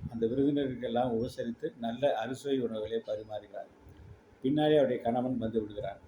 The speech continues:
கணவன் வந்ததுக்கப்புறம் இவள் நடந்ததை சொல்கிறாள். "அந்த வணிகனுக்கு நான் உறுதி சொல்லிவிட்டு வந்திருக்கிறேன், எனவே நான் அவன் வீட்டுக்கு செல்ல வேண்டும்" என்று சொல்கிறார். அவன் கணவன் சொல்கிறான், "நானும் வருகிறேன், வந்த நீனிடம் நான் நீ சொன்னதை ஏற்று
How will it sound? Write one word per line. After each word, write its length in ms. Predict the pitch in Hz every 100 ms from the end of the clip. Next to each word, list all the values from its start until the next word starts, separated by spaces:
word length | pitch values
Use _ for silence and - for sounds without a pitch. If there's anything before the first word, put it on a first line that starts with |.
| - - - -
கணவன் 360 | 117 143 156
வந்ததுக்கப்புறம் 680 | 151 131 127 - 120 117 151 -
இவள் 160 | 120 120
நடந்ததை 460 | 113 131 135 135 120
சொல்கிறாள். 360 | 113 107 98 - - -
"அந்த 200 | 117 107
வணிகனுக்கு 540 | 107 123 147 147 - 135
நான் 200 | 120 113
உறுதி 280 | 117 131 143
சொல்லிவிட்டு 460 | 139 123 120 120
வந்திருக்கிறேன், 540 | 117 113 - 113 117 117 - - - -
எனவே 480 | 117 123 135 147 - - - - - - 113
நான் 320 | 113 107 - -
அவன் 320 | 110 107 110 110
வீட்டுக்கு 460 | 143 151 - 135
செல்ல 240 | - 120 131
வேண்டும்" 280 | 131 127 127
என்று 140 | 117
சொல்கிறார். 480 | 117 104 98 101 - - - - - -
அவன் 280 | 107 117 117
கணவன் 340 | 120 131 147
சொல்கிறான், 460 | 139 123 120 127 113
"நானும் 460 | 117 131 151 156 - - 117
வருகிறேன், 440 | 113 113 113 113 104 - - -
வந்த 300 | 120 135 139
நீனிடம் 480 | 120 123 117 131 87 - - -
நான் 280 | 120 110 117
நீ 160 | 117 117
சொன்னதை 480 | 127 143 143 135
ஏற்று 380 | 123 113 156 170